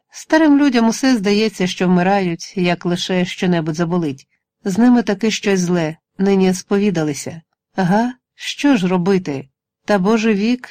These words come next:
дай Боже і нам усім стільки прожити. І старий, правду сказати, не хворів ніколи». «Тато просили вас, пані Якуб'є, до себе нині».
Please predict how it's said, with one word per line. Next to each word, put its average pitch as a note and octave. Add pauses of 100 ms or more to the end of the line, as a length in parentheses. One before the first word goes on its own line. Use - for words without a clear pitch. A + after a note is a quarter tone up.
дай F3+
Боже F#3
і F3+
нам G#3+
усім A3+
стільки A3
прожити. G3+ (320)
І G#3
старий, C4+
правду C4+
сказати, A3+
не G#3
хворів B3+
ніколи». E3 (540)
«Тато G3
просили G3
вас, F#3
пані F3+
Якуб'є, E3+
до E3
себе F#3
нині». D#3